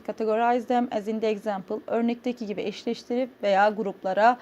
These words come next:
ayırınız diyor arkadaşlar. Bakıyoruz, birinci resmimiz magazines, dergiler grubunda yer alıyor. İkinci resmimize bakıyoruz. Novels, romanlar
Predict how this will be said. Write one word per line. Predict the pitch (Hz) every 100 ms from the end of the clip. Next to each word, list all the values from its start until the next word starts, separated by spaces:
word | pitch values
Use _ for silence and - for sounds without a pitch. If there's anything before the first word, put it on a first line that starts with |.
| - - -
ayırınız | 202 180 175 180 220 226 -
diyor | - 170 -
arkadaşlar. | - 175 180 - - - 240 240 - - -
Bakıyoruz, | 233 233 208 185
birinci | 202 185 202 180
resmimiz | 185 - 180 190 226 - - - - 208
magazines, | 220 208 196 185 214 -
dergiler | 208 208 214 226 185 208 208
grubunda | 196 190 170 190 202
yer | 208 196 214 226 -
alıyor. | 175 175 170 180 233 - - - - - - _ - _ - - - - -
İkinci | 247 277 254 226
resmimize | 220 - 208 190 190
bakıyoruz. | 196 - 202 190 214 233
Novels, | 226 220 208 226 - - - _
romanlar | 226 226 233 226 226 233 214